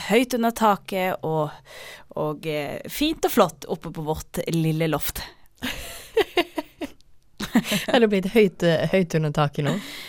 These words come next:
Speaker 1: Ja, det er sånn skråtak, så det, det, det s-, for det, der er det ordtaket som jeg ikke husker akkurat nå, som jeg prøvde å komme på,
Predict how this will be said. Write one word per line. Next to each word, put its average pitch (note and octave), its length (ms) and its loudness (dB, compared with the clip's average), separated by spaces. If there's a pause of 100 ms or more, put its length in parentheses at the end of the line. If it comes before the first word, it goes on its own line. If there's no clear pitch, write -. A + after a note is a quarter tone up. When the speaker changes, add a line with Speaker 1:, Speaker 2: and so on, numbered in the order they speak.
(160)
Speaker 1:
Ja, A3+ 120 6
det A3+ 120 6
er A#3 80 2
sånn A#3+ 120 2
skråtak, G3 560 2
så G#3+ 120 -2
det, F3+ 160 2 (280)
det, F3+ 140 2 (300)
det E3+ 160 0 (400)
s-, - 140 -12 (460)
for - 160 -2
det, C#4 140 6 (680)
der B3+ 300 6
er A3 80 4
det - 100 2
ordtaket G#3+ 520 0
som F#3 120 -2
jeg F3 140 0
ikke G3 180 0
husker F#3 400 -2
akkurat F3 320 -2
nå, D#3+ 140 0 (420)
som G3 160 -2
jeg F3+ 80 0
prøvde F3 320 2
å F3 80 2
komme D#3+ 240 -4
på, D#3 140 -2